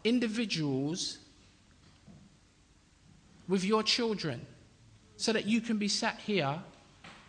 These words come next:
one day out the crazy week, crazy mad schedule, an opportunity just to, <sighs> I can just sit down and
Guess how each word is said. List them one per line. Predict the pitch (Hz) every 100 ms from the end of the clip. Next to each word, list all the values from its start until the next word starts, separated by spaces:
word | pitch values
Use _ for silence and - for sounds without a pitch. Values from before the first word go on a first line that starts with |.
| - -
one | 226 240
day | 233 233
out | 226 180
the | -
crazy | - 247 220 208 220
week, | 214 208 - -
crazy | - 240 220 214
mad | 226 214
schedule, | - 240 190 165 160 165 -
an | 160
opportunity | 196 190 - 208 123
just | 170 -
to, | 156 - - - - - - - -
<sighs> | - - - - - - - - - - - - - -
I |
can | 151
just | 143 -
sit | - -
down | 147 135
and | 127